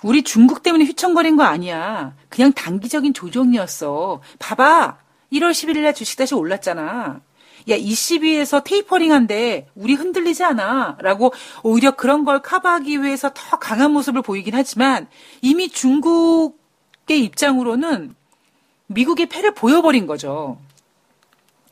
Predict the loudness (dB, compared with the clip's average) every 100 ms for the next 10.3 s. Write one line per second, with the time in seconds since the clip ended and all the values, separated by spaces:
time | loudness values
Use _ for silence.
0 | -20 -20 _ _ _ _ _ 0 2 2
1 | -4 -8 -4 0 2 2 0 0 -2 -10
2 | _ _ _ -6 2 2 2 0 -2 2
3 | 2 4 0 -2 -4 -4 -6 -6 -8 -6
4 | -6 -6 _ _ _ -2 -2 -2 -6 2
5 | 4 4 2 0 -2 -2 -4 -6 -6 -10
6 | -8 -8 -8 -10 0 2 2 0 -2 -4
7 | -6 -10 -8 -8 2 4 4 0 -4 -10
8 | -12 -12 -14 -16 _ _ 0 2 4 6
9 | 6 6 2 _ _ _ -4 2 4 4
10 | 2 0 -2